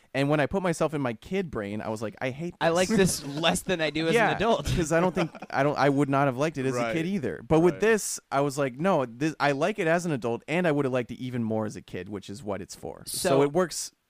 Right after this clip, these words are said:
Speaker 1: totally for
Speaker 2: I
Speaker 1: me.
Speaker 2: mean,
Speaker 3: Yes.
Speaker 2: we talked a lot about direction and focus. Um, I will,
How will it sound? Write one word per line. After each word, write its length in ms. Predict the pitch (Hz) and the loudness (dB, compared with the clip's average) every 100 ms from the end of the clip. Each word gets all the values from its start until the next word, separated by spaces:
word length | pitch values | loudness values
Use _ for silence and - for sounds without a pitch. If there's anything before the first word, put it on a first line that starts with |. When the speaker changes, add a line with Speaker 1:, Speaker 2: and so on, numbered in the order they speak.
| - | -8
Speaker 1:
totally 400 | 160 135 101 - | -2 -2 -2 -10
for 160 | - | -6
Speaker 2:
I 20 | |
Speaker 1:
me. 60 | 170 | -4
Speaker 2:
mean, 100 | 98 | -4
Speaker 3:
Yes. 420 | 92 - - - 160 | -8 -12 -16 -12 -12
Speaker 2:
we 80 | |
talked 340 | 165 - 202 190 | -6 2 2 2
a 60 | |
lot 180 | 180 131 | -4 -4
about 380 | 139 139 123 104 | -2 -2 -2 -6
direction 500 | 127 113 113 - 135 | -8 -6 -8 -8 -8
and 160 | 117 107 | -10 -12
focus. 640 | - 101 123 123 - - - | -14 -12 -10 -10 -8 -10 -12
Um, 400 | 127 123 110 95 - _ _ _ _ _ _ _ | -10 -10 -12 -16 -20 _ _ _ _ _ _ _
I 220 | 135 123 | -6 -6
will, 300 | 117 135 135 | -6 -4 -4